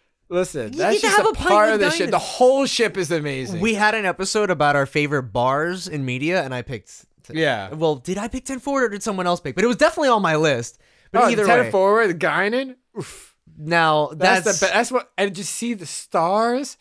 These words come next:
Speaker 1: or just see when the, when the ship is going, like, warp nine, seeing all the space dust flying by.
Speaker 2: It's a,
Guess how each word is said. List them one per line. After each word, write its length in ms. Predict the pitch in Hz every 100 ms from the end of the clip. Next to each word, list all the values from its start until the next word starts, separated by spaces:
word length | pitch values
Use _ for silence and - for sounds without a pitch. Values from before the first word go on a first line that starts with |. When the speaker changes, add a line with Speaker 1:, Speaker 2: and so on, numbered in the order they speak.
| _ -
Speaker 1:
or 240 | 190 190 190
just 220 | 185 165
see 220 | - 214
when 240 | 214 208 202
the, 140 | 180
when 200 | 175 185 175
the 100 | 165
ship 280 | - 190 196
is 80 |
going, 280 | 165 180 185
like, 160 | 185 156
warp 360 | 151 160 175 175
nine, 460 | 156 143 160 175 165
seeing 260 | 170 175
all 120 | 160
the 100 | 151 135
space 440 | - 135 139 147
dust 240 | 180 165
flying 380 | - 190 175 175
by. 420 | 175 175 175 180 - - - _ _ _ _ _ _ _
Speaker 2:
It's 140 | 349
a, 80 | 349